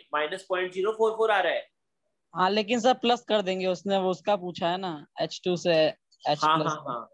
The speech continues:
Speaker 1: वो तो ठीक है। चलो, तो ये कितना आ जाएगा basically, इसका कितना आ जाएगा? पॉइंट फ़ोर फ़ोर है, ठीक है। इसका answer कितना हो जाएगा basically?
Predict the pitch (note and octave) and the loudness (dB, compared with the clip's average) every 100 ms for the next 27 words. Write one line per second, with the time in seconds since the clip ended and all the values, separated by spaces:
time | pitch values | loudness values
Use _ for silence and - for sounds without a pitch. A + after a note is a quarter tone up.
0 | _ _ - D3 D#3 D#3+ D3 C3+ C#3 A#2+ | _ _ -4 -4 -2 -6 -4 -4 -2 -4
1 | A#2 - _ _ - - D#3+ F3 F3+ F3 | -4 -10 _ _ -16 0 4 4 2 2
2 | F3 E3 E3+ F#3 E3+ D#3+ F#3+ F#3+ E3+ - | 2 4 4 2 0 -4 -4 -2 -2 -2
3 | F3+ F3 - F3 E3+ F3 G3+ F3 E3 F3 | -2 -2 0 2 2 0 -2 -2 -2 -4
4 | - E3 E3 F#3 F#3 A#3+ C4 _ _ _ | -2 -2 0 0 2 0 -2 _ _ _
5 | _ _ _ _ _ D3 F#3 A3 - _ | _ _ _ _ _ -4 -2 -2 -4 _
6 | _ _ D3 C#3+ F3+ E3 E3 E3+ F3 F3 | _ _ -8 0 2 2 0 -4 0 0
7 | E3+ E3 E3 D#3+ E3+ - E3 F3+ | 2 0 -2 -6 -10 -4 -2 0